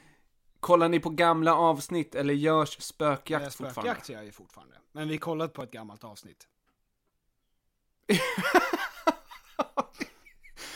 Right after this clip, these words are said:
Speaker 1: Men ni,
Speaker 2: S-,
Speaker 1: okej,
Speaker 2: så ja.
Speaker 1: så att
Speaker 2: Så
Speaker 1: både
Speaker 2: ja.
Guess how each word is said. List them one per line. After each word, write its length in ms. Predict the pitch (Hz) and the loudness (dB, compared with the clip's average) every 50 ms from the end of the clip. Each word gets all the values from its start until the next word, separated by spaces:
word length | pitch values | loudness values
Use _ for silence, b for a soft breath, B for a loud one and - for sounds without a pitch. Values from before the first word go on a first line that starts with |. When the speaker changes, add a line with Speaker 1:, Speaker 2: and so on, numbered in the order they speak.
| B B B 277 247 B B | B B B -16 -18 B B
Speaker 1:
Men 200 | - 180 180 190 | -8 -6 -4 -2
ni, 160 | 196 196 202 | 0 0 0
Speaker 2:
S-, 220 | 202 - - - - 180 | 0 -2 -6 -6 -2 0
Speaker 1:
okej, 120 | 165 165 | 0 2
Speaker 2:
så 120 | 156 226 202 | 4 4 4
ja. 220 | 190 185 175 160 | 6 4 4 4
Speaker 1:
så 120 | 139 127 196 | 4 2 2
att 220 | 185 - - - | 2 0 -4 -4
Speaker 2:
Så 120 | - - | 2 4
Speaker 1:
både 140 | 214 196 170 | 4 6 6
Speaker 2:
ja. 140 | 190 190 | 6 6